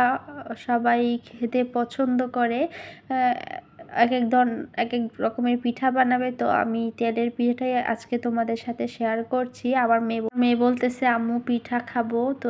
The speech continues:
সে এখন বিকাল হলেই শুধু বলবে, "পিঠা খাবো, পিঠা খাবো।" তার জন্য আর কি পিঠা বানাচ্ছি। অনেকের হাতে দেখা যায় তেলের পিঠাটা হয় না, তো আমি কীভাবে বানাচ্ছি সেটাই শেয়ার করছি, যেন বাসায় খুব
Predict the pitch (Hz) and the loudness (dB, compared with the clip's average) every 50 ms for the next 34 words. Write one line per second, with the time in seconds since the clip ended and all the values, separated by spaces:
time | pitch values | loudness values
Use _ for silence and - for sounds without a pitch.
0 | 240 240 - - 240 233 - 233 - 247 240 240 226 233 226 - 233 233 233 240 | -2 -2 -4 -2 -2 -2 -2 0 -2 -2 0 0 0 -2 0 0 -2 -2 0 -2
1 | 233 226 233 233 226 - 240 226 233 233 226 240 240 240 226 233 233 233 - 240 | -2 0 0 -2 -2 -4 -8 -6 -6 -4 -2 -2 -2 -2 -2 -4 -6 -4 -6 -6
2 | 240 - 254 247 247 247 - 233 233 - 233 233 - - 233 226 - 254 247 247 | -6 -6 -8 -8 -8 -6 -8 -8 -6 -6 -8 -8 -4 -6 -6 -6 -4 -8 -8 -6
3 | 247 254 240 226 247 254 302 349 - - - - - - _ - - 254 240 220 | -6 -6 -6 -4 -4 -4 -6 -6 -8 -14 -18 -18 -18 -20 _ -2 0 0 2 2
4 | 233 240 233 233 233 226 226 226 - 233 240 - 233 226 - 247 240 240 240 240 | 0 -2 -2 -2 -2 -4 -4 -4 -6 -8 -4 -4 -4 -4 -2 -2 -2 0 0 0
5 | 240 240 - - - 240 233 226 226 233 - 240 240 240 233 233 - 233 233 226 | -2 -4 -4 -4 -2 -2 -2 -2 -4 -6 -8 -6 -4 -4 -6 -4 -4 -4 -2 -2
6 | 233 226 233 - 233 226 233 233 233 - 233 226 226 226 233 226 - 240 240 240 | -4 -4 -4 -6 -6 -4 -4 -4 -4 -4 -6 -4 -2 -4 -4 -4 -2 -2 -2 -2
7 | 233 233 247 247 240 240 247 233 233 233 233 233 233 233 233 247 294 - - - | -2 -2 -2 -4 -2 -2 -4 -4 -4 -4 -4 -6 -6 -6 -6 -6 -6 -8 -10 -18
8 | - - - - - - 240 240 233 226 233 233 233 - 247 247 240 240 240 240 | -20 -20 -20 -18 -8 -2 2 2 4 4 2 0 0 0 2 2 2 2 2 0
9 | 240 247 240 247 - 277 262 - 226 220 220 226 233 233 240 240 226 - 240 233 | 0 -2 -2 -2 -2 -4 -4 -2 -8 -8 -6 -4 -4 -2 -2 -4 -4 -4 -2 -2
10 | 226 240 240 - 254 254 247 247 - 262 220 220 226 226 226 226 220 226 214 220 | -2 -2 -2 -4 -4 -4 -4 -4 -4 -4 -2 -2 -4 -4 -4 -4 -2 -2 -4 -4
11 | - - 226 226 233 - - 247 | -4 -6 -6 -6 -6 -4 -4 -4